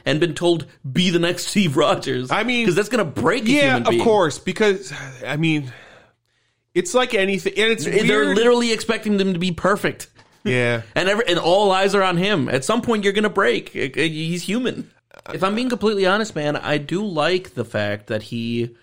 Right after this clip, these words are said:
Speaker 1: I don't blame him for breaking.
Speaker 2: Sure.
Speaker 1: I don't think he's
Speaker 2: Sure.
Speaker 1: a bad person.
Speaker 2: Yeah.
Speaker 1: I, I think that he's gonna be a villain of this
Speaker 2: But
Speaker 1: sh-,
Speaker 2: you still had
Speaker 1: show.
Speaker 2: to be, you still have to be held responsible.
Speaker 1: Exactly.
Speaker 2: Like, I don't, like,
Speaker 1: But
Speaker 2: I think
Speaker 1: it's also not his fault
Speaker 2: Right.
Speaker 1: because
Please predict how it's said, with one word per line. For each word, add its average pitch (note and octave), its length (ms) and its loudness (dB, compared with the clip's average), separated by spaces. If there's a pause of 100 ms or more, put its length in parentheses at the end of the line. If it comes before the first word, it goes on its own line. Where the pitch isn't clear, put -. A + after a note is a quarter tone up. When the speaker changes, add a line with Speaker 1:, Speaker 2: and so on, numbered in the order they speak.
(140)
Speaker 1:
I A2 120 0
don't F3 500 0
blame C3+ 380 0
him G#2 380 -12 (180)
for G#2+ 140 -6
breaking. G2 580 -8 (180)
Speaker 2:
Sure. - 300 -2
Speaker 1:
I A2 80 0
don't E3 180 -2
think F3 200 -6
he's E3 160 -10
Speaker 2:
Sure. E3 120 0
Speaker 1:
a - 40 -12
bad C#3+ 260 0
person. E3+ 400 -6
Speaker 2:
Yeah. F2+ 220 -4 (360)
Speaker 1:
I, A#2 340 -2
I B2+ 140 0
think D#3+ 300 -6
that D3+ 140 -4
he's C#3 260 -4
gonna C3+ 180 -2
be C3+ 220 0 (100)
a G#2+ 180 2
villain A#2 360 -2
of C#3 120 -2
this C#3+ 200 -4
Speaker 2:
But A3+ 120 0
Speaker 1:
sh-, A#3+ 40 0
Speaker 2:
you B3+ 80 6
still C4 260 2
had C4+ 120 4
Speaker 1:
show. B3 60 0
Speaker 2:
to - 20 -4
be, G#3 200 0
you F3 160 -2
still G#3 180 0
have G#3 80 -2
to G3 60 -2
be D#3+ 100 4
held D3+ 240 2
responsible. A2 760 -4
Speaker 1:
Exactly. B2 260 0 (160)
Speaker 2:
Like, G#3+ 80 -4
I B3+ 120 -2
don't, E4 240 0 (140)
like, G#3 140 0
Speaker 1:
But - 100 0
Speaker 2:
I C4+ 140 2
think D4+ 140 2
Speaker 1:
it's - 80 -6
also G#3 300 2
not E3+ 480 2 (100)
his D3+ 300 -6
fault G3+ 520 0 (160)
Speaker 2:
Right. C3+ 140 4
Speaker 1:
because D#3+ 560 0